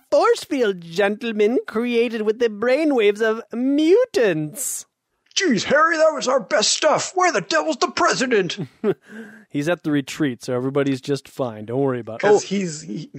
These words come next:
Speaker 2: look, he's like a super soldier. He'll help. How is he gonna help?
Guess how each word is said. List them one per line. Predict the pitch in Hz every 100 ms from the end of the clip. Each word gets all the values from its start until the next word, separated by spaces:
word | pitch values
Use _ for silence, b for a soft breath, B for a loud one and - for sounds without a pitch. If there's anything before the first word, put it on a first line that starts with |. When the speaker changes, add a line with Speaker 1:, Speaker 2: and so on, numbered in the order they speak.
| 131
Speaker 2:
look, | - 160
he's | - 165
like | 160 143
a | 143
super | - 139 127 113
soldier. | - 110 101 104
He'll | 117 139
help. | 120 110 120
How | - 156 180
is | 190
he | 208
gonna | 165 120
help? | 117 127 147